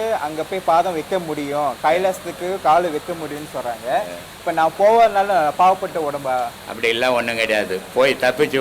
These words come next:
Speaker 2: வந்தீங்கன்னா வீடு வந்து சேருவ, தப்பிக்காத அங்கேயே போனீங்கன்னா சொர்க்கத்துக்கு போவ, அவ்வளவுதான் வித்தியாசம். போய் எத்தனை பேர் போயிட்டான், போன ட்ரிப்பு போனா லட்சக்கணக்கில் போய் மழையில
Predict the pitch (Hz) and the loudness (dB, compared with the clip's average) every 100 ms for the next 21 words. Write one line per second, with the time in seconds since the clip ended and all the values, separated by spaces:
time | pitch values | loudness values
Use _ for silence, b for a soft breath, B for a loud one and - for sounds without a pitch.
0 | 120 117 117 139 139 151 127 110 110 110 | 0 2 0 0 0 2 2 0 -2 0
1 | 139 135 123 143 135 127 117 131 127 120 | 0 0 -2 0 0 0 0 0 2 0
2 | 113 123 151 127 123 120 110 113 107 107 | 0 -4 -2 0 0 -4 -2 0 2 0
3 | 113 113 117 101 113 104 104 78 - - | 0 0 -2 -2 -4 -4 -6 -10 -12 -16
4 | - - 139 147 127 123 139 131 139 123 | -16 -4 2 4 4 2 0 2 0 0
5 | 131 120 98 82 - - - - 120 127 | -2 -2 -4 -6 -16 -18 -18 -2 2 2
6 | 123 143 156 151 143 135 110 117 156 - | 2 2 2 2 2 2 0 -2 -4 -10
7 | - - - - - 127 131 165 151 147 | -16 -16 -18 -16 -2 -2 4 4 4 4
8 | 143 139 135 127 147 151 | 2 2 2 4 4 4